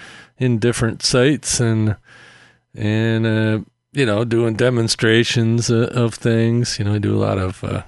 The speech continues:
G-, Google, uh, AdWords and, uh, work there with, uh, some clients, and,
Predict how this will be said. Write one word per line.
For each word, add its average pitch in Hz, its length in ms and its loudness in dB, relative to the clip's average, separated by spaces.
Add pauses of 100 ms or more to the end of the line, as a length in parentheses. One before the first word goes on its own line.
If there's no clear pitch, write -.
(140)
G-, 110 160 -10 (300)
Google, 117 520 2
uh, 101 240 0 (840)
AdWords 120 840 2
and, 110 340 -4 (560)
uh, - 360 -18
work 120 420 0
there 123 300 2
with, 110 260 0
uh, 113 240 0
some 110 300 -4
clients, 123 680 0
and, 110 220 0